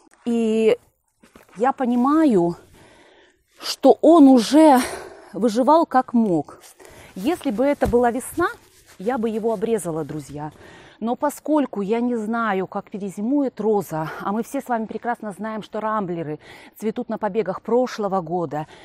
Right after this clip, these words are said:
и если неплохо перезимует роза, не зацветёт вообще, наша с вами задача об-, оставить максимальное количество побегов на зимовку.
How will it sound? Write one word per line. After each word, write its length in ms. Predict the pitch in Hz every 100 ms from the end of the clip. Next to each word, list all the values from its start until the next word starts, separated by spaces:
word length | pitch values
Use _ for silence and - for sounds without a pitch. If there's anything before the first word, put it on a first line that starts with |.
| - -
и 80 | 233
если 280 | 240 - 233
неплохо 400 | 226 240 - 240
перезимует 540 | 226 208 220 233 214
роза, 260 | 247 196 190
не 120 | 214
зацветёт 540 | 202 - 220 - 233
вообще, 640 | 185 185 - - 240 294 320 - - - -
наша 340 | 208 285 -
с 100 | -
вами 200 | 233 220
задача 540 | 208 208 233 277 - 202
об-, 160 | -
оставить 400 | - - 247 220
максимальное 800 | 220 240 - 269 262 254 202 190 185
количество 600 | 214 214 208 175 - 185
побегов 540 | 165 175 208 151 -
на 100 | 202
зимовку. 640 | 190 196 185 165 - 247